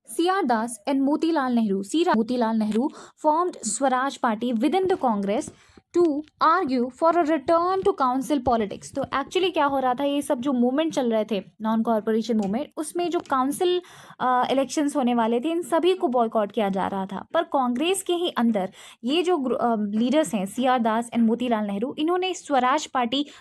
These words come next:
का फॉर्मेशन किया within Congress, क्योंकि ये चाह रहे थे कि काउंसिल पॉलिटिक्स जो है वहाँ रिटर्न किया जाए। इन्हें लगता था कि हम काउंसिल्स में एंटर होकर ही कुछ सिस्टम में बदलाव करेंगे, इसीलिए सीआर Das and मोतीलाल नेहरू formed Swaraj Party within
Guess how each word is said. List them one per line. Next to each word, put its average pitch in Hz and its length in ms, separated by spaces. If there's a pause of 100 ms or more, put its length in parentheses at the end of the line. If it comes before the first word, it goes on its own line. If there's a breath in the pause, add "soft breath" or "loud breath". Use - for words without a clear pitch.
का 311 60
फॉर्मेशन 262 560
किया 196 180
within 277 320
Congress, 196 420
क्योंकि 320 280
ये 403 80
चाह 311 280
रहे 320 180
थे 320 140
कि 359 280
काउंसिल 285 440 (320 loud breath)
पॉलिटिक्स 294 380
जो 277 120
है 330 140
वहाँ 311 480
रिटर्न 285 420
किया 240 200
जाए। 190 320
इन्हें 320 180
लगता 330 300
था 262 220
कि 320 160
हम 311 160
काउंसिल्स 277 500
में 320 140
एंटर 285 260
होकर 262 340
ही 262 120
कुछ 285 200
सिस्टम 277 360
में 302 180
बदलाव 214 280 (100)
करेंगे, 190 360 (260 loud breath)
इसीलिए 262 380 (240 loud breath)
सीआर 285 220
Das 214 200
and 262 120
मोतीलाल 254 480
नेहरू 226 220
formed 226 260
Swaraj 208 300
Party 190 200
within 247 380